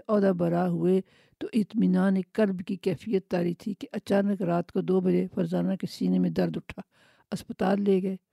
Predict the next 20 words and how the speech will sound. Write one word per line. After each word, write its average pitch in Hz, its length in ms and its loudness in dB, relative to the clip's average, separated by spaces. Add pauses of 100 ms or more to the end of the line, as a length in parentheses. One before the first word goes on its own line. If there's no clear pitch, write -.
آئی 208 220 0
سی 214 240 -4
یو 208 180 0
میں 196 120 0
داخل 175 340 -2
کیا۔ 185 340 -6 (540)
ڈاکٹروں 190 380 0
نے 190 100 2
ہارٹ 165 320 -4
اٹیک 170 300 -4
بتایا 170 340 -2
اور 165 80 0 (120)
تین 208 300 4
دن 175 180 0
بعد 165 220 0 (500)
وہ 202 160 4
زیست 180 440 -2
کی 185 140 -4
کشمکش - 680 -2
سے - 160 -6